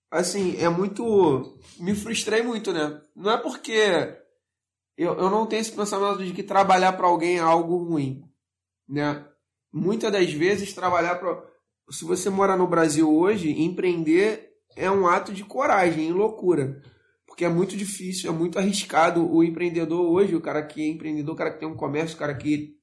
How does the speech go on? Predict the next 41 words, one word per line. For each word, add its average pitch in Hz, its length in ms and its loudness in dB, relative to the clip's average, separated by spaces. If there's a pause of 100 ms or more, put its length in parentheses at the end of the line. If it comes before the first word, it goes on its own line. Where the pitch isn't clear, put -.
(240)
tem 175 140 2
um 196 80 4
negócio, 170 500 2 (600)
muitas 196 300 2
das 214 180 6
vezes 202 280 4
o - 20 -14
funcionário 208 460 0
dele 196 160 2
tá 190 120 0
dormindo, 185 380 -2
ele 214 160 -2
não 247 140 -10
tá 220 180 2
dormindo, 214 440 -6
ele 143 120 -2
tem 151 160 -8
que 156 80 -18
pensar 175 320 -6
em 175 60 -6
como 170 180 -10
ele 165 80 -2
vai 160 180 0
pagar 196 680 2 (460)
as 160 240 2
contas, 185 440 0
fechar 156 400 0
as 180 140 -2
contas. 151 420 -4 (800)
E 233 100 0
o 302 120 4
cara 180 260 4
que 180 140 -6
trabalha 156 500 4
pra 151 160 -4
alguém, 151 460 2
eu 208 80 0
não 226 120 -2
acho 233 240 0
ruim 226 500 -2
isso. - 240 -6